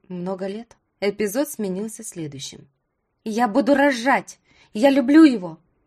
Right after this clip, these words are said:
послышался крик Кати, и в следующую секунду её образ появился из густого белого тумана. «Ты не остановишь меня, Рус! Я рожу этого ребёнка, чего бы мне это ни стоило, и плевать я хотела, что там говорят все эти кардиологи!»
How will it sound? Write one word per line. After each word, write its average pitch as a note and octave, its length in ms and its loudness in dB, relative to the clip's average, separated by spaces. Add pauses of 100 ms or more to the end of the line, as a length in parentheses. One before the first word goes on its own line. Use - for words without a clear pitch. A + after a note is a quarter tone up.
послышался A3 680 -6
крик E3+ 300 -12
Кати, B3 420 -12 (240)
и B3 100 -8
в - 40 -8
следующую A3+ 520 -8
секунду A3+ 500 -6
её E3+ 300 -8
образ G3+ 420 -8
появился F#3 560 -8
из E3 120 -10
густого F#3+ 460 -8
белого F#3+ 420 -10
тумана. E3 500 -12 (640)
«Ты A3+ 120 0
не A#3+ 120 0
остановишь D4+ 600 2
меня, G#3+ 240 -2
Рус! A#3 340 -4 (280)
Я G#3 160 4
рожу C4 260 4
этого G3+ 260 2
ребёнка, A3 420 -2
чего A#3 300 -4
бы G3+ 120 -2
мне G#3 140 -2
это G#3+ 140 -6
ни A#3+ 120 -2
стоило, A3 360 -2
и F#3 80 -4
плевать C4+ 420 -2
я F#3+ 80 -6
хотела, A3+ 400 -2
что G#3 220 -8
там G#3 200 -6
говорят A3+ 380 -2
все G#3+ 140 -4
эти G#3 160 -8
кардиологи!» F#3 880 -8